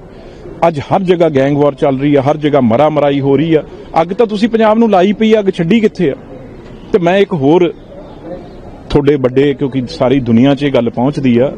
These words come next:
ਸਾਡੇ ਸੀਐਮ ਸਾਹਿਬ ਜਾਪਾਨ ਦੇ ਦਸ ਦਿਨਾਂ ਦੇ ਦੌਰੇ ਤੇ ਗਏ ਆ, ਚੀਫ ਮਿਨਿਸਟਰ ਸਾਹਿਬ। ਮੈਂ ਇੱਕ ਬੇਨਤੀ ਕਰਦਾ, ਜਿਹੜੇ ਉਹਨਾਂ ਦੇ ਨਾਲ ਅਫਸਰ ਸਬਾਨ ਗਏ ਆ,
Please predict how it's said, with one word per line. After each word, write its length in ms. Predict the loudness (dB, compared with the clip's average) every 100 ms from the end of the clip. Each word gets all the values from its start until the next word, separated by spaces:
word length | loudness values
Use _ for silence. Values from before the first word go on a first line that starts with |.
| -12 -14 -16 -16 -8
ਸਾਡੇ 380 | -2 2 2
ਸੀਐਮ 360 | 0 0 0 0
ਸਾਹਿਬ 340 | 0 2 2 -2 -18 -20 -20 -20 -20 -18 -18 -18 -18 -18 -18 -18 -18 -18 -18 -18 -12 -6 -2
ਜਾਪਾਨ 460 | -2 0 0 2
ਦੇ 300 | 2 0 0 -6 -16 -4
ਦਸ 220 | -2 0
ਦਿਨਾਂ 240 | -2 0 2
ਦੇ 100 | 2
ਦੌਰੇ 320 | 2 2 0
ਤੇ 160 | 0 0
ਗਏ 160 | 0
ਆ, 40 | 0
ਚੀਫ 200 | 0 0
ਮਿਨਿਸਟਰ 300 | 0 -2 -6
ਸਾਹਿਬ। 280 | -2 -2 -2 -10 -14 -14 -16 -16 -2
ਮੈਂ 180 | 2 4
ਇੱਕ 180 | 2 0
ਬੇਨਤੀ 380 | 0 0 0 -2
ਕਰਦਾ, 320 | 0 0 0
ਜਿਹੜੇ 260 | 2 2 2
ਉਹਨਾਂ 180 | 2
ਦੇ 80 | 2
ਨਾਲ 300 | 2 2 2
ਅਫਸਰ 280 | 0 -2 -2
ਸਬਾਨ 340 | 0 0 0
ਗਏ 220 | 2 0
ਆ, 100 | 0